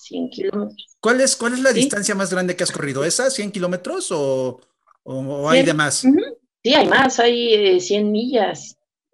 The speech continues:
Speaker 1: pero no, lo más que he corrido son cien kilómetros.
Speaker 2: ¿Y cómo es, por ejemplo, eh,
Speaker 1: Sí.
Speaker 2: digo, porque uno, uno normalmente ve las carreras, eh, ve la-, las competencias, estas obviamente, estas distancias, pues, no están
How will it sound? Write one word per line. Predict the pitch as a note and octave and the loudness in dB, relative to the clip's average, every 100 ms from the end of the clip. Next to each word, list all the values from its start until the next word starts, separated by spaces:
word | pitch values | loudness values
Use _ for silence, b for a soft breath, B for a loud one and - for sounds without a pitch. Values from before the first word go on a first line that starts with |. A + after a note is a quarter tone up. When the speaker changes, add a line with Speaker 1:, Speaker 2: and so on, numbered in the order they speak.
| B3+ | -10
Speaker 1:
pero | - G3+ F#3 F3+ | -2 2 6 6
no, | G3 G3 | 6 4
lo | F#3+ G3 | 4 2
más | G#3+ B3 | 2 0
que | C4 | -2
he | |
corrido | B3 B3 B3 A#3+ B3+ C#4+ - | -2 0 0 2 2 0 -4
son | - G3+ G3 | -6 -6 -6
cien | G3 F#3 | -6 -10
kilómetros. | F#3 G3 D#3 - - _ _ _ _ B - | -8 -6 -6 -8 -16 _ _ _ _ B -12
Speaker 2:
¿Y | F#3 | -6
cómo | A#3+ C4 C#4 | -2 0 2
es, | B3+ A#3+ | 2 -2
por | - A#3 F#3+ | -4 -4 -2
ejemplo, | G3 F#3 - G3 G#3+ G#3 | -4 -6 -6 -2 0 -2
eh, | D#3 | -4
Speaker 1:
Sí. | |
Speaker 2:
digo, | F3 E3+ | -2 -4
porque | C3+ D3 C#3 | -4 -8 -4
uno, | F3+ G#3 A3+ A3 F#3+ | -4 -2 -4 -2 -4
uno | G3+ A3 | -4 -4
normalmente | G#3 G#3 G3+ F#3+ F#3+ | -4 -6 -6 -6 -4
ve | F#3+ | -2
las | F#3 F#3+ | -2 -4
carreras, | - D#3 E3+ D3+ C3+ C3 - - _ _ _ _ | -4 -6 -4 -2 -4 -6 -8 -10 _ _ _ _
eh, | C3+ C3+ C3+ C3+ | -14 -10 -8 -8
ve | C3 D3+ D3+ D#3 D3+ | -6 -4 -4 -4 -4
la-, | C#3+ C#3 | -4 -6
las | - C#3+ - | -8 -8 -10
competencias, | C#3 B2+ D3 F#3 E3 D3+ D#3+ D#3+ - b b b b | -10 -10 -6 -4 -2 -2 -2 -4 -8 b b b b
estas | F#3 F#3+ G#3 | -6 -2 0
obviamente, | G#3 G3 G3 G3 F#3+ | 2 2 0 -2 -4
estas | - G3+ | -4 -4
distancias, | F3 - F#3 F#3+ F3+ | -4 0 0 0 -2
pues, | E3 | -4
no | D3+ | -4
están | F3 - E3+ E3 D#3 B2 | -2 0 0 0 -4 -8